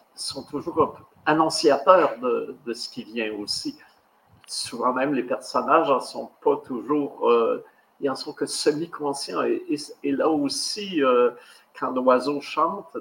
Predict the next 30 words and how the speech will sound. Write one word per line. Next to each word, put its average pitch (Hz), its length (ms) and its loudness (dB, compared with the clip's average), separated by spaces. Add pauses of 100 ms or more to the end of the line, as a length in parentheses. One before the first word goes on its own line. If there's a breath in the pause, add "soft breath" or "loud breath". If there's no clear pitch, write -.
dans 113 140 -2
le 123 60 -10
fond, - 280 -12
ce, - 340 -10
c'est - 220 -8
ce - 200 -2
moment 135 600 0 (120)
du, 127 140 -6 (680 loud breath)
du - 100 -20
souvenir 170 720 -2
du 123 180 -6
rêve 151 360 0 (140)
qui 123 180 -4
arrive. 139 500 -6 (640 soft breath)
Et, 117 340 2
heu, 110 220 6 (140)
heu, 110 300 0
ça, - 200 -4
je - 120 -10
trouve - 180 -14
ça - 160 -4
intéressant. 139 560 -2
Mais 143 120 -6
il 123 60 0
y 131 60 6
a 131 40 6
aussi 147 340 0
un 139 140 2
autre 156 220 -4
moment, 117 400 0